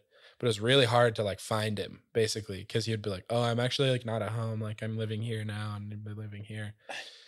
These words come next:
Um, but we always, like, had stuff in common. Like, I, we would still send each other music, like, whenever we could, even if he responded to me, like, sometimes, like, two months later, he'd, like, hit me back, be like, "This is sick. Thanks, bro." Like,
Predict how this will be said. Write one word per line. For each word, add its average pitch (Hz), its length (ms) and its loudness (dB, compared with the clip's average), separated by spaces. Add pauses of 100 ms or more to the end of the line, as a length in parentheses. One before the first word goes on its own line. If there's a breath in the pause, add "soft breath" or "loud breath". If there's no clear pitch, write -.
(280 loud breath)
Um, 110 640 0 (260)
but 117 140 6
we 120 140 4
always, 123 480 6
like, 113 200 4
had 117 220 2
stuff 120 220 0
in 113 80 0
common. 110 360 0
Like, 107 180 -2
I, 113 100 4
we 117 140 2
would 113 120 -2
still 110 200 4
send 107 240 0
each 104 160 -2
other 104 180 0
music, 101 380 -4
like, 101 160 -4
whenever 104 280 -4
we 101 140 -6
could, 101 240 -4
even 104 180 -4
if 107 140 -4
he 113 120 -4
responded 98 380 -4
to 101 40 -4
me, 98 80 -4
like, 98 200 -8
sometimes, 104 360 -4
like, 104 200 -8
two - 160 -4
months 98 280 -4
later, 95 260 -6
he'd, 101 180 -6
like, 98 180 -4
hit 98 140 -4
me 98 80 -4
back, 95 240 -6
be - 100 -8
like, 104 100 -8
"This 98 180 -6
is 101 80 -6
sick. 101 320 -4
Thanks, 95 260 -6
bro." 92 300 -8
Like, 185 1400 2